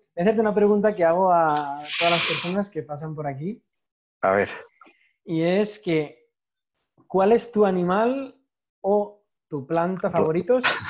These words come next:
Speaker 1: y por qué?
Speaker 2: ¿Y por qué? Qué difícil, ¿eh? <laughs> A ver, si te digo la verdad, yo no soy muy de tener cosas fa-, venga,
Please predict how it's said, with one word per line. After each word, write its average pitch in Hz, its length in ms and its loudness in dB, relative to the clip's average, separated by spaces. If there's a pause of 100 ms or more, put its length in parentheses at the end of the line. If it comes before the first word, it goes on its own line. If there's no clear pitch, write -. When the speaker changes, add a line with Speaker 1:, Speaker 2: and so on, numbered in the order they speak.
Speaker 1:
y 233 140 2
por 233 280 2
qué? 180 240 0 (1120)
Speaker 2:
¿Y 104 120 -2
por 95 220 -2
qué? 113 320 2
Qué 107 80 0
difícil, 101 520 0
¿eh? 120 200 0
<laughs> 117 1000 0 (1000)
A 107 160 2
ver, 113 440 2 (400)
si - 180 -6
te 113 120 2
digo 131 140 6
la 165 100 8
verdad, 151 340 4
yo 160 200 6
no 165 100 0
soy 160 220 0
muy 151 160 2
de 143 120 6
tener 135 420 2 (120)
cosas - 280 2
fa-, 127 180 2 (1000)
venga, 147 340 -6